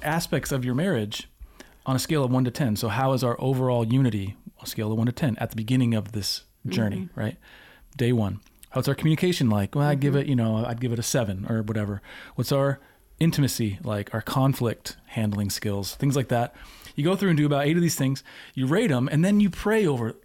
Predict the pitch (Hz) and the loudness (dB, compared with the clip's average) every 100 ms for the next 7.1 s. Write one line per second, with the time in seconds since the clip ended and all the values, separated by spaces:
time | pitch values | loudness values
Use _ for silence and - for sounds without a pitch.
0 | - 135 143 147 196 196 156 160 143 127 | -6 -2 0 2 2 2 0 -2 -4 -4
1 | 131 107 110 - 117 143 143 - 165 180 | -2 0 0 -2 0 0 0 -2 -2 0
2 | 202 175 - - 143 151 120 107 113 - | 2 0 -2 -4 0 0 0 -2 -6 -10
3 | - _ _ - - - - - _ 196 | -14 _ _ -20 -20 -20 -20 -20 _ 0
4 | 269 254 175 120 113 113 - _ - 139 | 2 4 4 2 -2 -6 -14 _ -10 -10
5 | - 175 214 233 - - - - 175 196 | -4 -2 0 -2 -4 -8 -12 -8 -4 -2
6 | 240 - - 233 202 156 131 123 113 104 | -2 -2 2 4 4 4 2 0 0 -6